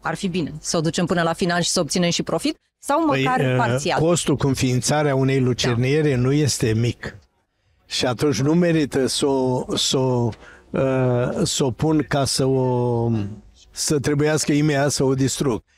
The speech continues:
Speaker 2: După aceea am, am discutat volumul mare de nodozități, volumul mare de azot pe care îl lasă lucerna în sol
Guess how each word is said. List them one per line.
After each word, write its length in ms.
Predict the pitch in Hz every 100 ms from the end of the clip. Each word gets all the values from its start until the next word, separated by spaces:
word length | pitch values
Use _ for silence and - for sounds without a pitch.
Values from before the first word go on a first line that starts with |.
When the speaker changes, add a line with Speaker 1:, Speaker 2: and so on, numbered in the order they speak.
| _ _
Speaker 2:
După 200 | 143 123
aceea 440 | 131 - 170 147 127
am, 200 | 135 156
am 180 | 135 127
discutat 840 | 117 - 131 165 160 - - -
volumul 640 | - 139 143 196 226 165 135
mare 420 | 139 160 156 135
de 220 | 127 139
nodozități, 1000 | 151 143 123 127 107 117 - 170 127 -
volumul 500 | - 117 131 175 165
mare 380 | 143 151 160 147
de 140 | 135 131
azot 400 | 127 135 175 -
pe 120 | 131
care 240 | 135 131
îl 140 | 131 131
lasă 280 | 165 -
lucerna 560 | 147 131 - 151 151 139
în 60 | 120
sol 340 | - 156